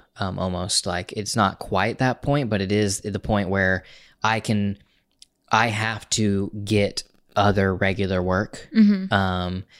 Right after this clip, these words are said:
Speaker 1: and take time away from creating the art and things that we are creating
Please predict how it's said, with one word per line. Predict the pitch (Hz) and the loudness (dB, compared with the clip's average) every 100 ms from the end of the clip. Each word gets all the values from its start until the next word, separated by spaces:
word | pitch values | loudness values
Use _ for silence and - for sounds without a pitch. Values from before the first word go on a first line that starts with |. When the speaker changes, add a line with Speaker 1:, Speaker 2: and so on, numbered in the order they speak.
| - _ _ | -20 _ _
Speaker 1:
and | - 98 92 92 90 - | 0 2 2 -2 -6 -10
take | - 107 98 | -2 0 0
time | - 101 98 | 0 0 2
away | 92 92 92 98 | 0 0 2 0
from | 92 104 95 92 90 92 - _ _ _ | -2 -2 0 0 -4 -8 -12 _ _ _
creating | - - 98 98 95 | -4 2 4 4 0
the | 95 | -2
art | 95 95 110 - - | 0 2 2 0 -2
and | 120 | 0
things | 113 110 | 0 0
that | 113 | 0
we | 120 | 0
are | 117 | -2
creating | - 123 123 127 | 0 0 0 -2